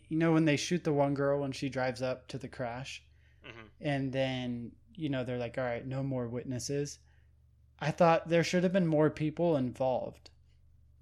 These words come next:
Speaker 1: Like, somehow they should have, you know, like, maybe, like, some firefighters, like, you know, like, more people in the story.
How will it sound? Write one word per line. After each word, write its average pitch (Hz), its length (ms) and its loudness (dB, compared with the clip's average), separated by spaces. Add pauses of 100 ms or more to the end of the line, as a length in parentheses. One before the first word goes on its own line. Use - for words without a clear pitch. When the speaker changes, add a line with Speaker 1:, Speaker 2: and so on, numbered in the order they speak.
(960)
Speaker 1:
Like, 139 220 0
somehow 143 460 4
they 139 160 0
should 139 220 0
have, 139 180 -2
you 165 80 0
know, 139 160 0
like, 131 220 -2
maybe, 139 300 0
like, 123 280 0
some 127 280 -4
firefighters, 131 840 0
like, 123 300 -4 (880)
you 151 120 0
know, 151 120 4
like, 135 160 2
more 156 240 4
people 156 460 0
in 147 140 -2
the 143 100 -2
story. 143 500 -4